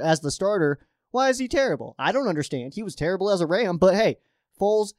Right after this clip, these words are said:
is gonna Foles. When he comes in off the bench, he can do some pretty awesome stuff. And those Seattle Seahawks are, are having a, <laughs> a, a rough year. Uh, they're not doing great.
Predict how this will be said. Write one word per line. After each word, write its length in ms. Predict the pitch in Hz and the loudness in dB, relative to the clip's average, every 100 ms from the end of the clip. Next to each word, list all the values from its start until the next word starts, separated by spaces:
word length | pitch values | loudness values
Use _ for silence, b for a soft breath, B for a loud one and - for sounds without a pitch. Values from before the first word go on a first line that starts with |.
| - | -10
is 120 | 139 | -4
gonna 360 | 180 175 165 143 - | -2 0 -2 -8 2
Foles. 300 | 170 143 107 | 4 4 0
When 120 | 120 | -10
he 140 | 117 196 | -6 -4
comes 280 | 220 208 202 | -2 -2 0
in 100 | 190 | 0
off 160 | 180 | 0
the 80 | 156 | -2
bench, 340 | 139 165 - - _ _ _ _ _ _ | -2 -2 -4 -16 _ _ _ _ _ _
he 160 | - 156 | -10 -6
can 120 | 170 | -2
do 120 | 156 | -2
some 160 | 147 139 | -2 -2
pretty 200 | 156 160 | 0 2
awesome 300 | 147 139 123 | 2 0 -4
stuff. 300 | - 143 127 b b b | -4 -2 -2 b b b
And 260 | 185 185 175 | -2 0 2
those 160 | 196 | 2
Seattle 240 | - 202 160 | 4 2 2
Seahawks 440 | 170 165 151 - | 0 2 2 0
are, 280 | 143 135 135 | 0 0 -4
are 280 | 143 139 131 | -4 -6 -4
having 240 | 143 143 | -2 -2
a, 40 | 127 | -2
<laughs> 40 | |
a, 720 | 123 120 113 139 - 185 127 - _ _ _ _ - | -4 -6 -2 2 4 4 2 -6 _ _ _ _ -10
a 160 | 123 123 | -6 -2
rough 300 | 180 226 220 | -2 -2 -4
year. 340 | 233 180 110 127 | -2 -2 -2 -6
Uh, 340 | 139 139 127 | -4 -2 -4
they're 220 | 120 180 | -2 0
not 180 | 190 190 | 2 2
doing 240 | 196 180 | 2 0
great. 280 | 160 196 214 | 0 0 0